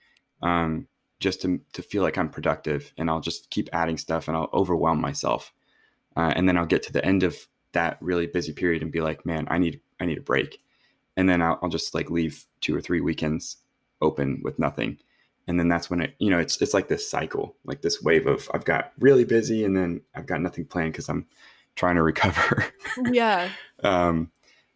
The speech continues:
Speaker 1: and yeah, I mean, I think I'm, I'm not really good at this. I'm not, I'm not naturally skilled at, um, planning things out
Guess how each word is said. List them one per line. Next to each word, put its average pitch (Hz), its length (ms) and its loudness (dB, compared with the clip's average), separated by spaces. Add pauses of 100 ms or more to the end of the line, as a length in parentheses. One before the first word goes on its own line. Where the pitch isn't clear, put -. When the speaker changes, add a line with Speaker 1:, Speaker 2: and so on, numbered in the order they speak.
(180)
Speaker 1:
and 90 540 4 (640)
yeah, 101 220 2
I 76 100 0
mean, 92 160 0
I 85 40 -4
think 98 320 -6 (960)
I'm, 101 280 0
I'm 98 160 0
not 98 220 2
really 95 200 0
good 82 180 0
at 87 140 -2
this. 101 240 -4
I'm 92 100 0
not, 101 180 0 (140)
I'm 107 120 2
not 120 140 0
naturally 85 640 -4 (180)
skilled 82 640 -4
at, 80 380 -4 (520)
um, 85 440 -4 (920)
planning 92 300 0
things 87 260 -4
out 76 340 -2